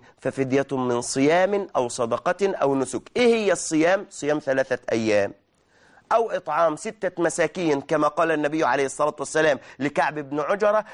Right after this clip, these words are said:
حينما أتى للنبي عليه الصلاة والسلام وينزل القمل من رأسه، قال: "ما هذا يا كعب؟" وكان في إحرامه. قال: "يا رسول الله، قد بلغ بي الأذى، ما ترى؟" فقال النبي عليه الصلاة والسلام: "احلق رأسك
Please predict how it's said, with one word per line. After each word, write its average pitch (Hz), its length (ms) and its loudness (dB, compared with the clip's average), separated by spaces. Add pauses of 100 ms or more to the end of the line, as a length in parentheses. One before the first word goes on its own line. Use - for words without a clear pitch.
حينما 165 460 0
أتى 185 180 0
للنبي 160 400 0
عليه 175 200 -2
الصلاة 185 340 -2
والسلام 220 400 2 (180)
وينزل 202 500 2
القمل 220 380 0
من 214 140 4
رأسه، 247 400 2
قال: 254 300 0
"ما 254 180 4
هذا 247 220 2
يا 247 60 2
كعب؟" 240 320 2
وكان 240 340 0
في 240 200 0
إحرامه. 247 500 2 (240)
قال: 226 180 4
"يا 220 100 4
رسول 214 300 0
الله، 214 160 2
قد 196 220 -2
بلغ 208 280 2
بي 208 180 -2
الأذى، 196 500 2
ما 190 120 2
ترى؟" 202 340 4 (200)
فقال 175 300 -4
النبي 160 320 -2
عليه 151 160 0
الصلاة 156 220 -6
والسلام: 156 420 -4
"احلق 151 360 -2
رأسك 196 380 0